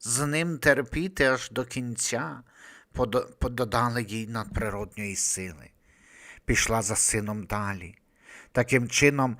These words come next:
спосіб відправлення подій хресної дороги насамперед був записаний у материнському серці Марії. Від неї навчилися ті, що супроводжували її під час хресної дороги,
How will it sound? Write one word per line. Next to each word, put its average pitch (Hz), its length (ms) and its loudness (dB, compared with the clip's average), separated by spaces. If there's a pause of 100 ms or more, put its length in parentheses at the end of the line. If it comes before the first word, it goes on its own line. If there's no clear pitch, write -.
(160)
спосіб - 760 6
відправлення 135 840 2
подій 127 420 -2
хресної 120 720 0
дороги 127 380 2
насамперед 120 720 0
був 127 260 -4
записаний 123 920 -2 (340)
у 131 40 -6
материнському 110 960 -2
серці 101 560 -4
Марії. 92 520 -8 (520)
Від 143 120 6
неї 147 240 12
навчилися 143 720 4
ті, 143 220 -2
що - 300 -2
супроводжували 127 1120 0
її 123 160 0
під 120 240 -4
час - 200 0
хресної 117 680 -2
дороги, 113 580 -6